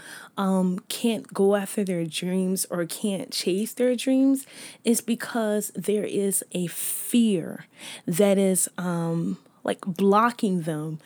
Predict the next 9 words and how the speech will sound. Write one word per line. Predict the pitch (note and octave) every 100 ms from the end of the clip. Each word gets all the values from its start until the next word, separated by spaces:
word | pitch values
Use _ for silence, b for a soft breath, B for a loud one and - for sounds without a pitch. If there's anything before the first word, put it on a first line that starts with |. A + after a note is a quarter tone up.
| B B B
from | - - - G#3 G3 F#3 E3+ - _ _ - - _ _
getting | - D4+ B3+ A#3+ G3 F3+ - _ - E3
one | A3+ C#4
step | C4+ B3 A#3
closer | - - B3 B3+ - D#3+ D#3 E3 B B B
to | - A3
achieving | E3+ - A#3 F#3+ F3+
that | E3 D3 -
dream | - F#3 G3+ F#3+ F#3+